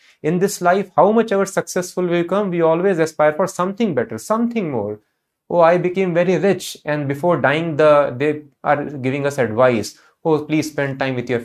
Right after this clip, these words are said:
family members, spend time with, in arts, in other things. I could not indulge much, so I'm not very happy on my deathbed.'" They are always thinking something is better. However, devotee does not think something is better. Devotee thinks, "Oh, this is best wherever I am situated now."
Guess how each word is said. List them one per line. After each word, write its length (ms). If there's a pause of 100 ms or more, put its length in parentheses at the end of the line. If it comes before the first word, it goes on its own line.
family 300
members, 440 (200)
spend 340
time 240
with, 260
in 140
arts, 380
in 100
other 200 (120)
things. 260
I 220
could 240
not 240
indulge 320
much, 340 (400)
so 160
I'm 220
not 180
very 140
happy 380
on 120
my 80 (140)
deathbed.'" 480
They 160
are 140
always 340
thinking 220 (100)
something 300
is 200
better. 240 (680)
However, 340 (140)
devotee 340
does 240
not 240
think 140
something 500
is 140
better. 280
Devotee 400
thinks, 240 (320)
"Oh, 240
this 200
is 60 (140)
best 320 (140)
wherever 320
I 80
am 180
situated 540
now." 100